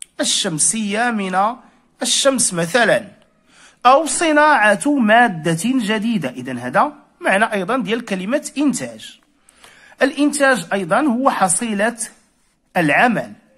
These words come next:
والإنتاج أيضًا قد تعني محصول، إنتاج فلاحي،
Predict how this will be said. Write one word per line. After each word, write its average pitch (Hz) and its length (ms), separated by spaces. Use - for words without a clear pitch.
والإنتاج 247 680
أيضًا 196 220
قد 247 280
تعني 233 500
محصول، 254 680
إنتاج 160 500
فلاحي، 147 640